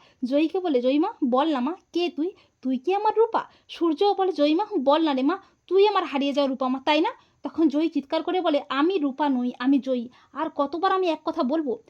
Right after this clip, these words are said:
আর ঠিক তখনই সাক্ষ্যদীপ এসে বলে, "তুমিই রূপা, আমি জানি জয়ী বেটা।" তা শুনে সূর্য ও দীপা তো চমকে যায়। সাক্ষ্যদীপ বলে, "মিসেস সেনগুপ্ত, ওই আপনার হারিয়ে যাওয়া মেয়ে রূপা, ও যার হুমকিতে ভয় পেয়ে সত্যিটা গোপন করেছিল, তাকে আমি হাতে নাতে ধরেছি।"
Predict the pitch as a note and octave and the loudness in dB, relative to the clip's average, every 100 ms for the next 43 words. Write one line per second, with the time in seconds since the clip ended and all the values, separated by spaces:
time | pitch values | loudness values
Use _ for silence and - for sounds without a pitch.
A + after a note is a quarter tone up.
0 | _ - C#4 - F#4 - C#4 E4+ F#4 - | _ -6 -6 -2 -4 -2 -2 -2 -2 -4
1 | C4 E4+ F4 E4+ G4 F4 C4 - _ - | -8 -4 -4 -2 -2 0 -2 -4 _ -4
2 | F4+ G4 A4 G4 C4+ C4+ - D#4 E4 D4+ | 0 4 6 4 2 0 2 2 2 2
3 | E4 F#4 D4 C4 B3+ F#4 - _ _ C#4+ | 2 0 0 -2 -2 -4 -4 _ _ 0
4 | C#4 C#4 G4+ G4+ - D4 E4+ F#4 F#4+ F#4 | 0 0 -4 -4 -4 -2 -2 -2 -2 -4
5 | D#4 D#4 D#4+ C4+ B3 - C4+ C4 F4 F4 | 0 2 2 0 -4 -6 -10 -6 -4 -2
6 | E4+ D#4 G#3 _ _ C#4 C#4+ F#4 - D4 | 0 -2 -2 _ _ -2 -2 -2 0 0
7 | C#4+ D#4+ - G4+ C4+ D4 E4+ D#4 D#4 E4+ | 0 -2 -2 0 2 2 2 0 0 -2
8 | C#4+ B3 C4 B3+ C4 C4 D#4 C4 - A#3+ | -2 -4 -2 -2 -2 0 -2 -4 -6 -6
9 | - _ _ - F#4 C#4+ D4+ F4+ F#4+ E4 | -8 _ _ -2 0 2 4 4 2 -2
10 | G4 - G4 C#4+ - C4 D#4 F#4 F#4+ - | -4 -2 0 -2 -2 -2 -2 -4 -4 -4
11 | C4+ D#4+ E4 A#3+ A#3+ B3 F4+ F#4+ F#4+ D#4 | -6 -4 -4 -2 -4 -2 -4 -4 -6 -4
12 | D4 A3+ - _ - B3+ B3+ C#4+ D4 A3+ | -4 -6 -10 _ -6 -6 0 0 0 -4
13 | C4+ C4 B3+ A#3 A#3+ - C#4 | -4 -4 -6 -8 -8 -8 -10